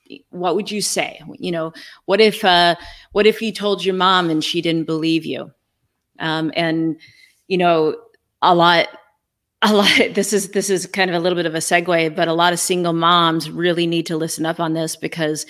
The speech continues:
uh, kids of divorced homes are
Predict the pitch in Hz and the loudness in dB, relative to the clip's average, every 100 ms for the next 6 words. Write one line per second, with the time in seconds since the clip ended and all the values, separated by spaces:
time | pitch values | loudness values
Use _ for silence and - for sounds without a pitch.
0 | - - - - - 165 160 156 156 147 | -16 -20 -20 -18 -4 0 2 0 -2 -6
1 | _ _ _ - 226 220 196 - 165 156 | _ _ _ 2 6 6 4 0 -4 0
2 | 175 170 - 180 185 170 160 160 151 - | 0 0 -6 -4 -2 0 -2 -4 -8 -12
3 | - - - _ 175 170 165 160 156 | -20 -20 -20 _ 0 2 2 0 -4